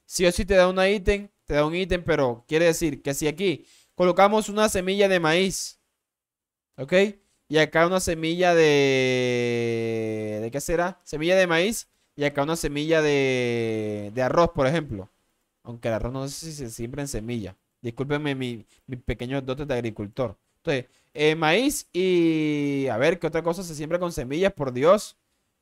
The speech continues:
Eh, sandía. Semilla acá de maíz y una semilla de sandía. Si tiene éxito, sacaremos una nueva semilla sería ma-, sandi ma-, sandi maíz.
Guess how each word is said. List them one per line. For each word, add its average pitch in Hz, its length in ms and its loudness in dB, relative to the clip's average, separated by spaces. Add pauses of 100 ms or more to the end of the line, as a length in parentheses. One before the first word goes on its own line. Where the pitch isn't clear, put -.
Eh, 147 140 -4
sandía. 160 580 2 (1400)
Semilla 165 380 0
acá 180 160 4
de 170 100 4
maíz 175 280 0
y - 20 -8
una 175 100 -4
semilla 156 280 -4
de 151 60 0
sandía. 120 400 -6 (260)
Si - 120 -16
tiene 220 320 0
éxito, 170 640 0
sacaremos 143 540 0
una 139 140 -4
nueva 139 240 0
semilla 151 480 -2 (300)
sería 143 420 0
ma-, 139 320 -6
sandi 147 480 -2
ma-, 135 240 -4
sandi 160 320 -4
maíz. - 580 -2